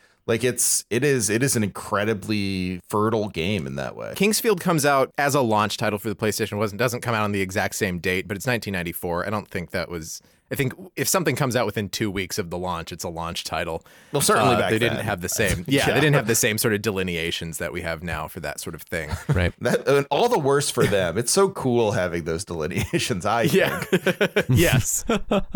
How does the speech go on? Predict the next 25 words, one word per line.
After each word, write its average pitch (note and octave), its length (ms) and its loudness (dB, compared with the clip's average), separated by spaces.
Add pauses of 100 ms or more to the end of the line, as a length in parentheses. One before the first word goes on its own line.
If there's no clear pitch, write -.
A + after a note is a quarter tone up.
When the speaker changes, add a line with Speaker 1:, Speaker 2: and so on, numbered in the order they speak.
(440)
Speaker 2:
Uh, D#3 180 4
so F3+ 180 4
Kingsfield C4 580 4
is F3+ 240 4
a D3 220 4
dungeon B2 440 2
crawler, F#2 400 0
like, A#2 180 2
in D3 100 4
the C#3+ 60 4
most C#3+ 200 4
literal C#3+ 300 6
sense. F#2+ 240 0
All C#3 180 2
Speaker 1:
Yes. E3+ 80 6
Speaker 2:
you E3+ 140 6
are C3+ 420 4 (280)
doing A2+ 440 4
is G#2 400 -2 (260)
crawling B2+ 680 2
very B2+ 300 4
slowly C3+ 480 4
through B2 220 2
a G#2+ 40 2
dungeon, G#2 480 -2